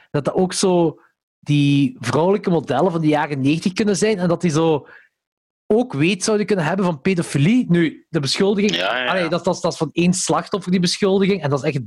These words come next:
Speaker 1: doodzwijgen. Ik wil hier niet, eh, statements gaan maken van, eh, whatever allemaal, hè. Het is gewoon, eh, eh, een, een, een, een beschuldiging van een slachtoffer. Wat er van waar is,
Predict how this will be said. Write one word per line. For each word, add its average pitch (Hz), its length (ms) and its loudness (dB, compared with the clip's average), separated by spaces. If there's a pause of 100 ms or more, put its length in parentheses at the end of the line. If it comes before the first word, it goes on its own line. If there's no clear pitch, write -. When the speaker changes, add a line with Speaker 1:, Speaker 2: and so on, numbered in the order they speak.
Speaker 1:
doodzwijgen. 131 720 0 (300)
Ik - 180 -8
wil 156 100 2
hier 131 160 -2
niet, 156 280 2
eh, 143 280 0
statements 147 520 -2
gaan 165 120 -2
maken 143 360 -2
van, 135 320 0
eh, 127 180 0 (120)
whatever 123 360 -2
allemaal, 113 460 -2
hè. 120 60 0
Het - 340 -10
is - 120 -12
gewoon, 139 380 0
eh, 127 220 0
eh, 120 300 -2
een, 120 280 -10
een, 113 140 -10 (240)
een, 120 200 -6
een 120 300 -4
beschuldiging 139 440 -2
van 127 100 -2
een 113 60 -4
slachtoffer. - 680 -6 (380)
Wat 101 100 -8
er 113 60 -4
van 110 120 0
waar 135 260 -2
is, - 320 -6